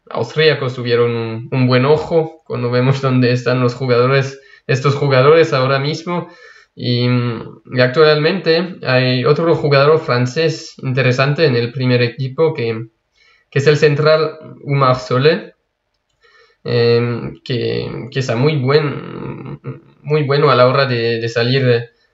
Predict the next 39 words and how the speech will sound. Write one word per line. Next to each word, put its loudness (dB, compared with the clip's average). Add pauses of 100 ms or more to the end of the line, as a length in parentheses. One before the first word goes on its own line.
(300)
eh, -10
de -6
salir 2
el 2
balón. -4 (120)
Eh, -6
tiene, -2 (480)
o -20
sea, -4
que, -6 (640)
que -8
puede 4
romper 0
líneas, 0
eh, 0
co-, 0
con -2
el 0
pase. -2
Me -10
gusta -2
mucho -2
en, -6
en -2
es-, -4 (200)
en -6
este -2
aspecto, -4
¿no? -6 (680)
Esto 0
muestra 4
que, 2 (360)
bueno, 4
esta 2
conexión 0
que, -2
que -6
tiene 0
el, -2